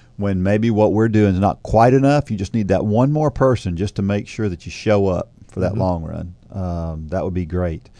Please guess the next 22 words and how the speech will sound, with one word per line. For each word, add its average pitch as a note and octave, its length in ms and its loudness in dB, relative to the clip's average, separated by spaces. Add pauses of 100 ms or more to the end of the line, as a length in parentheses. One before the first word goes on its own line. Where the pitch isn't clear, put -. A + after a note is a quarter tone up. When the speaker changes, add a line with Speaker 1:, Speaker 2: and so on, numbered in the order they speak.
(340)
Speaker 1:
Uh, F#2+ 180 0
what B2+ 280 -2
about G#3 460 2
time? F#2 480 -2
'Cause G2 180 -6
it, A#2 140 -4
for B2 140 0
a A2+ 60 4
lot C3+ 220 4
of - 80 -4
people, F#2+ 320 -2
the F2+ 100 -4
number C#3 240 0
one E3 180 0
reason C#3 280 -2
I A#2 160 -2
hear F#2 460 -2
for - 180 -10
why F#2+ 400 0
people B2 240 -4
don't B2 180 -2
run E2+ 340 -4